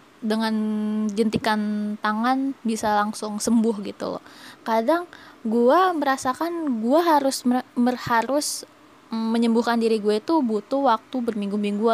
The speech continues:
atau berbulan-bulan lamanya. Cuma untuk mengembalikan mood gue, mengembalikan performa gue ke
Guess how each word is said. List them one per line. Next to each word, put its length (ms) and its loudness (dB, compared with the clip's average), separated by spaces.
atau 160 -4
berbulan-bulan 800 -6
lamanya. 560 -8
Cuma 320 -4
untuk 420 -2
mengembalikan 1160 2
mood 280 2
gue, 320 -2
mengembalikan 880 -2
performa 680 -4
gue 400 -2
ke 240 -2